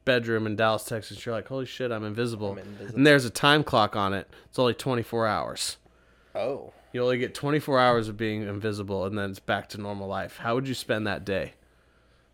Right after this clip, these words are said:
Speaker 2: Uh, first, I'd go to a restaurant and steal a burrito for breakfast. I love breakfast burritos.
Speaker 1: Breakfast
Speaker 2: One of my
Speaker 1: burrito.
Speaker 2: favorite foods.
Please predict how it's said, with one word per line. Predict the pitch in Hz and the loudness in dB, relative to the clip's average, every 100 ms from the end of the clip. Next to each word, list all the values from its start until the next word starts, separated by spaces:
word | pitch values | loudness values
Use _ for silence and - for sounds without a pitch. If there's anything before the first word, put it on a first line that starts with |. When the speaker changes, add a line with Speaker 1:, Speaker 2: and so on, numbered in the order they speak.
| _ _ _ _ _ _ _ _ _ _ - | _ _ _ _ _ _ _ _ _ _ -16
Speaker 2:
Uh, | 101 120 139 151 147 143 127 _ _ | -8 -2 4 6 6 4 -2 _ _
first, | 165 190 185 | 4 6 4
I'd | 156 135 117 | 0 -2 2
go | 139 139 139 135 135 _ _ _ _ _ _ _ - | 4 6 6 4 0 _ _ _ _ _ _ _ -6
to | 139 | 0
a | 127 | 4
restaurant | 123 151 139 107 131 - _ _ _ _ | 6 4 2 -2 -4 -6 _ _ _ _
and | 107 107 107 | -4 -4 -4
steal | - 113 110 107 107 104 101 | -6 -4 -2 -2 -2 -2 -2
a | 101 | -4
burrito | 101 104 104 131 _ _ _ - | -6 -6 -6 -8 _ _ _ -12
for | 113 | -8
breakfast. | 95 92 104 110 | -8 -8 -8 -6
I | 92 | -4
love | 107 110 | -4 -4
breakfast | 107 104 101 - | -4 -6 -8 -12
burritos. | 92 92 90 | -10 -8 -6
Speaker 1:
Breakfast | 92 110 | -6 -4
Speaker 2:
One | 107 | -4
of | |
my | 101 107 | -4 -4
Speaker 1:
burrito. | |
Speaker 2:
favorite | 110 104 104 | -4 -6 -8
foods. | - 98 95 - | -8 -10 -10 -14